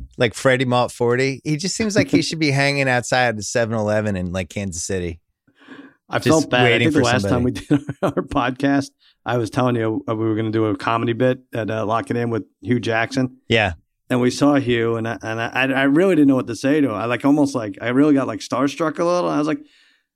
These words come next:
Speaker 2: "You look good. The, the, you know, resting makes you good, makes you look good. You look healthy." <laughs> I had no idea what to say.
Speaker 1: <laughs>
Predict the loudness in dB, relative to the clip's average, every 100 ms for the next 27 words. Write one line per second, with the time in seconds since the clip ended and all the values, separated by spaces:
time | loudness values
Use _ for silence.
0 | _ _ _ _ _ 2 4 4 4 4
1 | 4 2 -4 -4 -4 -4 -6 -4 -2 0
2 | 0 -2 -4 0 0 2 0 0 0 -2
3 | 0 2 0 -2 2 4 4 2 -2 -2
4 | -2 0 2 4 4 4 2 0 2 2
5 | 2 0 -4 -10 _ -6 -4 0 2 2
6 | 2 2 2 -2 -6 -6 -6 -6 -8 -6